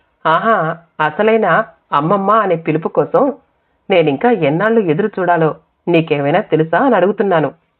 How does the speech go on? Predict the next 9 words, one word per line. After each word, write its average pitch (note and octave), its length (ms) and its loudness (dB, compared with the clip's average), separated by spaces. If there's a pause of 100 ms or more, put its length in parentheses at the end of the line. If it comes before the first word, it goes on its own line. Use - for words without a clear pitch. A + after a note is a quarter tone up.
(220)
తెల్లబోయింది G3 580 0
విరజ. C#3+ 300 -2 (680)
"ఆంటీ, F3+ 480 0 (440)
మీకు A3+ 180 -2
తెలీదా?" F3 460 2 (580)
ఏమిటి A3 340 2
అన్నట్లు E3 360 -4
ఆశ్చర్యంగా E3+ 720 -2
చూసింది E3 400 -4